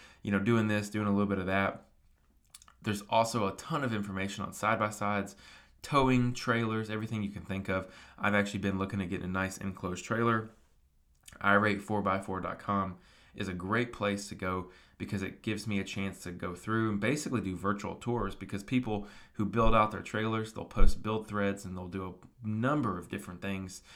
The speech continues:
And, uh, it's really great, you guys. I really, really enjoy going on there because I get to see someone's, you know, linear year worth of content that they've put on the forum, and I can absorb it in a matter of minutes.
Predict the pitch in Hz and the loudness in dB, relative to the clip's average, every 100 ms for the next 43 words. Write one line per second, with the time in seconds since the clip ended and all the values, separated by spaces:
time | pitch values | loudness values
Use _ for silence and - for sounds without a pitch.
0 | - - - 104 101 101 92 - - 117 | -20 -14 -2 2 2 0 -2 -2 -6 -6
1 | - 127 - 87 98 87 87 - - 107 | -6 -4 -6 -6 -6 -6 -6 -6 -2 -2
2 | 101 113 131 120 104 110 104 98 92 101 | 0 4 4 4 2 0 0 0 0 -2
3 | 95 95 95 95 95 92 92 - - - | -2 -2 -2 -2 -2 -4 -8 -14 -18 -8
4 | 98 101 104 117 120 - 104 - 104 101 | -4 0 2 2 2 -4 -6 -2 -2 0
5 | 104 101 101 101 - 104 90 90 95 107 | 2 4 4 2 -2 -6 -4 -4 0 2
6 | 117 113 107 104 92 98 113 107 98 104 | 2 2 2 0 0 2 4 4 2 0
7 | 101 - - 104 101 107 101 101 98 92 | -2 -8 0 2 2 0 -4 -4 -8 -6
8 | 107 98 90 - 117 120 117 - - - | 0 0 -2 -4 0 0 -2 -10 -20 -10
9 | 95 98 101 98 90 92 90 90 90 90 | 0 0 0 -2 -2 -4 -4 -4 -6 -8
10 | 85 87 85 110 107 - - | -8 -8 -4 -2 -2 -2 -8